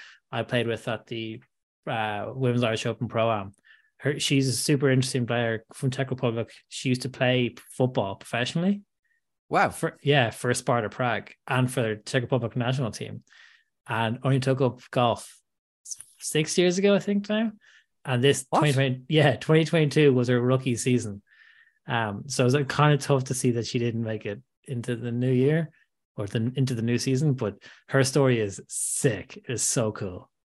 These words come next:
Speaker 2: That's im-, that's pretty impressive.
Speaker 1: Yeah.
Speaker 2: Um, obviously a very good player.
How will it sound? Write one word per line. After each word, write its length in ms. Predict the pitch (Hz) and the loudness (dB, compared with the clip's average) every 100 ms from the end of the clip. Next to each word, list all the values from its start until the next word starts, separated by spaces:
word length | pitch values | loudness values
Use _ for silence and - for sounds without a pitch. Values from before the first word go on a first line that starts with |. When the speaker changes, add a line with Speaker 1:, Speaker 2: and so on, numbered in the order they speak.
| _ _ - | _ _ -10
Speaker 2:
That's 320 | 127 165 - | -10 -10 -14
im-, 160 | 90 85 | -14 -6
that's 220 | 104 123 | -6 -6
pretty 240 | - 95 80 | -8 -12 -12
impressive. 500 | 87 87 - 87 95 _ | -10 -10 -10 -16 -18 _
Speaker 1:
Yeah. 400 | - 107 98 92 | -12 -10 -8 -10
Speaker 2:
Um, 140 | 92 90 - | -12 -14 -8
obviously 440 | 110 110 98 87 | -8 -6 -12 -12
a 60 | 85 | -12
very 200 | 85 85 | -12 -12
good 120 | 85 | -12
player. 300 | 85 110 | -10 -10